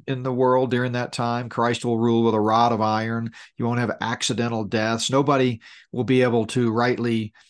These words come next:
shake their fist at heaven and say, "This isn't fair, God. You know, my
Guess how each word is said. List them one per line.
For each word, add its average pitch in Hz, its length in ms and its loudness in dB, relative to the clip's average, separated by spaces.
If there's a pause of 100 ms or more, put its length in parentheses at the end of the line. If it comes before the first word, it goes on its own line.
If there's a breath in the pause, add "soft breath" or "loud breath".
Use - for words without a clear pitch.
(160 soft breath)
shake - 420 0
their 120 220 2
fist - 560 -2 (320 soft breath)
at - 240 -4
heaven 117 340 -2
and 104 140 -6
say, 117 220 0
"This 135 240 0
isn't 127 280 0
fair, 127 360 2
God. 113 420 0
You 113 80 -2
know, 107 120 -4
my 117 260 -2